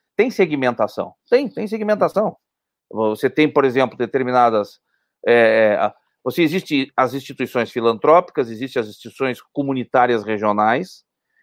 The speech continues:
existem as entidades, as instituições privadas, existem as institui-, as instituições corporativas, os hospitais corporativos, de servidores públicos, de corporações militares, enfim. O sistema de saúde, ele, ele, ele tem uma boa estrutura.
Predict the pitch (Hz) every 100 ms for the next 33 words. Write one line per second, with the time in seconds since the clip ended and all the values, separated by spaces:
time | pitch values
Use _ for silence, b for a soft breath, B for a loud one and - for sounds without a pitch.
0 | _ - 147 156 156 143 131 - - 123
1 | 120 - 107 107 104 - - 117 - 165
2 | 117 120 127 170 190 _ _ _ _ _
3 | - 175 170 214 185 165 151 147 151 131
4 | 135 - - - 156 151 135 - 135 117
5 | - 202 208 127 - - 135 - 123 -
6 | 123 110 - 175 156 - 117 110 107 117
7 | 107 - 160 151 110 120 - _ _ _
8 | 117 - 120 110 120 110 135 120 113 110
9 | - 139 160 143 120 117 190 185 _ _
10 | _ _ - - 226 285 - 156 196 170
11 | 156 143 127 _ _ - 139 139 - 147
12 | 147 151 208 226 165 131 113 127 123 -
13 | 123 110 123 117 101